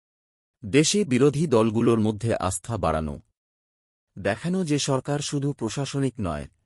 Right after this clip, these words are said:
রাজনৈতিক ঐকমত্য তৈরি করছে। সম্ভাব্য লাভ। আন্তর্জাতিক স্বীকৃতি, জাতিসংঘের মঞ্চ থেকে সরাসরি বার্তা দেওয়া মানে বৈধতা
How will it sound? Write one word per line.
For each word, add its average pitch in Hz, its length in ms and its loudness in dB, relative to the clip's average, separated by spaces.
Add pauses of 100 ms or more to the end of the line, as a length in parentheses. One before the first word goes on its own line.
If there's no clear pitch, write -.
(140)
রাজনৈতিক 120 760 -2
ঐকমত্য 123 560 -2
তৈরি 90 320 -2
করছে। - 400 -10 (1000)
সম্ভাব্য 151 560 2
লাভ। 80 280 2 (1000)
আন্তর্জাতিক 165 720 0
স্বীকৃতি, 131 520 -6 (380)
জাতিসংঘের 160 760 -2
মঞ্চ 120 300 0
থেকে 135 320 -4
সরাসরি 135 560 -4
বার্তা 95 360 -2
দেওয়া 98 240 0
মানে 90 260 -2
বৈধতা 107 500 -4